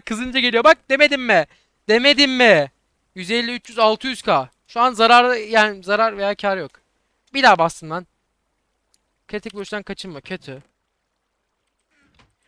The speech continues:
Dur ne basalım? Bir tane elmas bir şey mi bassak ya? Elmasın var mıdır peki burada?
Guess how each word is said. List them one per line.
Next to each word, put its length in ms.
Dur 120
ne 120
basalım? 460
Bir 100
tane 280
elmas 480
bir 40
şey 180
mi 100
bassak 400
ya? 80
Elmasın 380
var 100
mıdır 200
peki 240
burada? 320